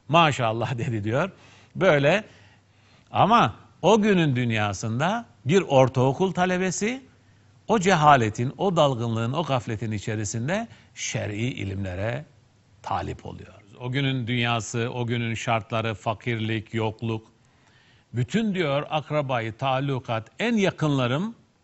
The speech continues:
bana muhalefet ettiler diyor. Niye? Çünkü ortaokul üçüncü sınıftayken değerli kardeşlerim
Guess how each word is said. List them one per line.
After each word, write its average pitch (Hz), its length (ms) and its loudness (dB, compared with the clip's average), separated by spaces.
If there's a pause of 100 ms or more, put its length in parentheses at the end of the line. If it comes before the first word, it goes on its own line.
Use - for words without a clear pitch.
(520)
bana 151 220 4
muhalefet 131 580 0
ettiler 98 520 -8
diyor. - 360 -18 (1700)
Niye? 165 460 0
Çünkü 151 500 -2
ortaokul 127 720 0
üçüncü 131 540 -4
sınıftayken 120 960 -2
değerli 117 340 -2
kardeşlerim 107 800 -6